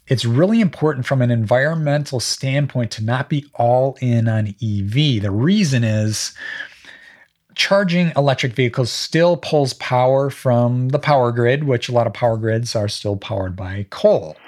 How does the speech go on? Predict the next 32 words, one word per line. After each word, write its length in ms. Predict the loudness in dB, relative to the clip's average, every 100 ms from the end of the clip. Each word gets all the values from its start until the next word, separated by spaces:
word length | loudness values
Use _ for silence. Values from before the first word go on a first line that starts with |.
| -16
So 160 | -4 0
that's 220 | 0 2
why 100 | 0
they 100 | 2
have 120 | 0
a 40 | 0
balance 380 | 0 2 0
between 480 | -4 -10 -6 -6 -6 -2
gas, 760 | 0 2 0 -4 -8 -10 -12 _ _ _ _
hybrid, 760 | -12 -2 0 2 0 0 -2 -4
E 240 | -2 2 2
V, 400 | 2 0 0 0
and 160 | 0
hydrogen. 840 | 0 -4 -2 0 2 0 -2 -8 -10
So 160 | -8
speaking 480 | -8 -6 -6 -2 -2
of 100 | -2
hydrogen, 580 | -2 0 0 0 -2 -2
let's 240 | -2 -4
talk 160 | -4 -4
about 200 | -2 -2
what 160 | -2 -4
Toyota 340 | -6 -4 -4
is 140 | -6
doing. 340 | -10 -12 -14 -18 _ _ _ _ _ -4
So 160 | 0
before 280 | 2 2 2
we 80 | 2
jump 220 | 2 -2
into 140 | -2
the 80 | -4
first 500 | -2 -2 -2 -4 -12